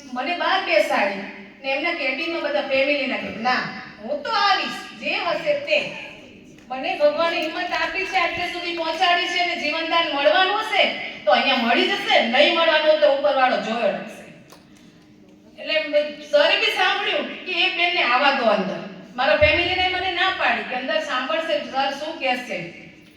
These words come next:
કાંઈક એવો રિપોર્ટ હશે તો. એટલે સરે મને અંદર બોલાવી, એમના સામે બેસાડી.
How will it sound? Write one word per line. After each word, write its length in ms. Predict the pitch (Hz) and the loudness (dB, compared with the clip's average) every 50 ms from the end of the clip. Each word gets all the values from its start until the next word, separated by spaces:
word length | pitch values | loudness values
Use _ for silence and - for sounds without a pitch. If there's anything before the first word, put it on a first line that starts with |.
| - - | -20 -12
કાંઈક 280 | - 247 240 262 254 269 | -8 -6 -6 -6 -4 -4
એવો 160 | 269 277 269 | -4 -2 -2
રિપોર્ટ 440 | 262 254 254 277 277 285 285 - 294 | -2 -4 -2 -2 -2 -2 -2 -2 -4
હશે 260 | 277 269 262 277 269 | -4 -4 -4 -6 -6
તો. 540 | 254 - 240 240 247 233 - - - - - - - - - _ _ _ - - - - _ - - _ _ - - - - - - - - - - - - - _ - - | -6 -6 -8 -8 -8 -8 -10 -14 -18 -20 -20 -20 -20 -20 -20 _ _ _ -20 -20 -20 -20 _ -20 -20 _ _ -20 -20 -20 -20 -20 -20 -20 -20 -20 -20 -20 -20 -20 _ -20 -12
એટલે 160 | 254 262 269 | -6 -4 -2
સરે 300 | 269 - 277 277 320 339 | 0 2 4 4 4 2
મને 200 | 320 320 311 294 | 0 0 -2 0
અંદર 340 | 285 262 269 285 302 294 285 226 | 0 0 2 2 2 2 2 2
બોલાવી, 460 | 202 196 185 170 165 170 - 190 - - - - - - - - - - - - | 2 2 2 2 -2 -6 -6 -10 -12 -14 -18 -20 -20 -20 -20 -20 -20 -20 -18 -10
એમના 280 | 214 - 247 269 285 - | -8 -4 -2 -2 -2 -2
સામે 340 | - 254 220 208 226 254 240 | -2 -2 -2 -2 -2 -2 -4
બેસાડી. 500 | 220 208 196 202 202 196 180 - 190 | -4 -4 -6 -6 -6 -6 -6 -6 -8